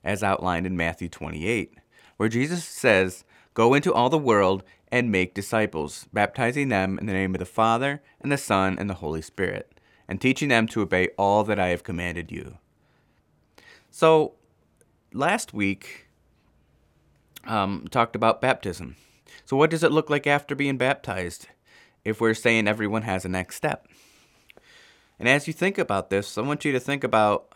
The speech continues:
how do you have spiritual conversations?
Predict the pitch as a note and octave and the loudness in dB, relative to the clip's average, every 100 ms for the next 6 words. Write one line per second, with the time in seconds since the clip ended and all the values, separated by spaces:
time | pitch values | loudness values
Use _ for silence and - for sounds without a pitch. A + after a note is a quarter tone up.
0 | - - B2 C3+ C#3+ C3 B2 A#2 - _ | -20 -6 0 2 2 -2 -4 -6 -10 _
1 | - G#2 G2+ G2 A2 F#2+ F#2+ - F2 E2+ | -8 -4 -2 -2 -2 -4 -4 -6 -6 -6
2 | D#2+ F2 E2 E2 - D2 - - - - | -10 -10 -10 -12 -14 -14 -16 -20 -20 -20